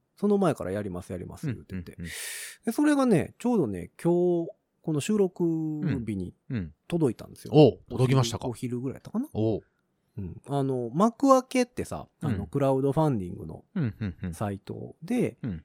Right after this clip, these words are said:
Speaker 1: えっと、販-、販売、
Speaker 2: うん。
Speaker 1: 予約販売みたいな。
Speaker 2: うん。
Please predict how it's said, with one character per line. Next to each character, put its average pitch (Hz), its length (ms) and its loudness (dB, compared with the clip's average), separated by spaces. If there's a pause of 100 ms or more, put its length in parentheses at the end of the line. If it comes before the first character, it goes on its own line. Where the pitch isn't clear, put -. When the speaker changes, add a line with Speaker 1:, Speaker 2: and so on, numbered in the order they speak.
(120)
Speaker 1:
え 92 260 -8
っ - 60 -20
と、 78 460 -12 (840)
販-、 113 380 -4
販 101 380 -4
売、 82 280 -8 (120)
Speaker 2:
う 131 60 -6
ん。 92 140 -8 (100)
Speaker 1:
予 117 100 -6
約 101 260 -6
販 90 300 -8
売 - 260 -18 (180)
み 113 220 -6
た 92 100 -8
い 85 80 -12
な。 62 100 -14
Speaker 2:
う - 20 -16
ん。 - 40 -18